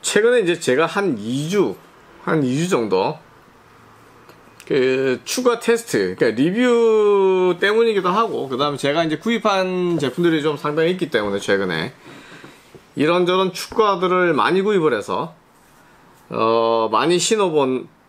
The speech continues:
보고, 그 다음에 이제 그것들을 기존에 제가 갖고 있던 제품들하고 비교도 해보고, 그 다음에 다양한 운동장에서도 차보고, 이런 과정을 한 이, 삼 주 동안 쭉 거쳤어요.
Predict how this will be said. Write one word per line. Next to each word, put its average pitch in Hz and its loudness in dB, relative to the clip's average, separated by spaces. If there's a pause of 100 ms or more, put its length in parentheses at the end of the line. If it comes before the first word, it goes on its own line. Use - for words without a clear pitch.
(260)
보고, 117 0
그 127 -2
다음에 143 2
이제 123 -2
그것들을 165 0
기존에 196 0
제가 123 -2 (440)
갖고 160 0
있던 143 -4
제품들하고 120 0
비교도 151 0
해보고, 104 -4 (1400)
그 151 -2
다음에 180 2
다양한 220 2
운동장에서도 185 0
차보고, 92 -4 (880)
이런 208 2
과정을 160 0
한 156 -2
이, 117 -6
삼 160 0
주 160 -4
동안 143 -2
쭉 196 -8
거쳤어요. 95 -2